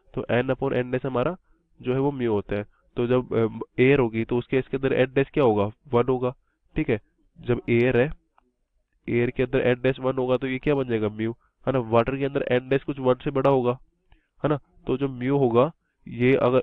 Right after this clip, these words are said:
जैसे N वन से बड़ा होगा तो जो mu होगा वो क्या आएगा? Less than N,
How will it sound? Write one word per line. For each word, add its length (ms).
जैसे 480
N 80
वन 140
से 80
बड़ा 200
होगा 240
तो 140
जो 100
mu 180
होगा 240
वो 100
क्या 180
आएगा? 160
Less 320
than 300
N, 220